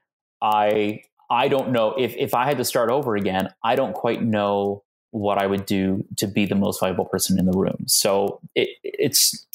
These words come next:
if, if you're a graphic artist, then guess, start making comic books to, uh, to get in the door. Or if it's of, of teams, if it's, um, if you're a really great audio engineer, um, you know, I don't know, just, just make things sound better,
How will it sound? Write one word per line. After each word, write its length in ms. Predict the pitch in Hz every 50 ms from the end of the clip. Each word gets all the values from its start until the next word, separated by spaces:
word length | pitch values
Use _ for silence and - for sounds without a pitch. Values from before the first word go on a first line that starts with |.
| - - - - - - - - - _ -
if, 280 | 139 123 - - - -
if 120 | 156 123
you're 120 | 113 127 127
a 60 | 123
graphic 300 | 120 120 113 107 117 -
artist, 460 | 117 110 107 98 95 - - - - -
then 380 | - 110 107 107 107 104 104 104
guess, 320 | 101 117 110 - - - - -
start 280 | - - - 123 123
making 240 | 123 113 110 120 110
comic 300 | - - 107 107 104 - -
books 280 | 101 98 - - - - -
to, 540 | - - 110 101 98 98 98 98 98 95 - -
uh, 300 | - 98 92 95 92 95 92 -
to 80 | - 98
get 100 | 98 95
in 100 | 95 -
the 40 |
door. 360 | 180 101 - - - - - -
Or 300 | - 110 104 101 101 101
if 120 | 101 - -
it's 200 | 107 92 - -
of, 200 | 104 104 98 98
of 160 | - 107 95 -
teams, 440 | - - 98 98 - 113 - - -
if 180 | - 113 98 -
it's, 340 | 104 101 101 - - - - -
um, 420 | 220 202 - 139 196 196 202 208 - _ _ _ _ -
if 120 | - 120 -
you're 120 | 131 123
a 40 | 113
really 200 | 117 131 131 131
great 220 | 110 120 117 113 -
audio 240 | - 107 101 113 123
engineer, 520 | 131 131 127 143 147 151 165 170 175 175 - - - - - - - - _ -
um, 500 | 110 101 95 95 95 95 95 95 92 - _ _ _ _ _ _ _ _ _ _ _ _ _ _ _ _ _ _ _ _ -
you 140 | - 110 120
know, 240 | 107 101 98 101 -
I 80 | - 117
don't 140 | 131 120 101
know, 160 | 92 98 110
just, 300 | 110 117 107 - - -
just 180 | - - -
make 140 | - 107 104
things 240 | - 131 131 - -
sound 320 | - - - 117 117 117
better, 340 | 120 - - - - 107 101